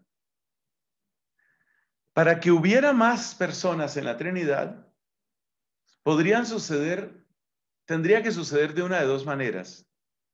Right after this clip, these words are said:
O que las operaciones de entender y de amar dieran origen a más personas, o que hubiera otras operaciones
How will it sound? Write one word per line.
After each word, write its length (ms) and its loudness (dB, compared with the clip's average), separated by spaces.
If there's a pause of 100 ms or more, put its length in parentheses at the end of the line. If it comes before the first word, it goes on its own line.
(680)
O 160 2
que 120 0
las 240 0
operaciones 1160 -2
de 180 0
entender 580 -2
y 80 -4
de 140 -2
amar 500 -4 (500)
dieran 340 2
origen 360 0
a 60 -2
más 200 -6
personas, 840 -6 (1040)
o 260 2
que 480 0 (100)
hubiera 460 2
otras 420 -2
operaciones 920 -6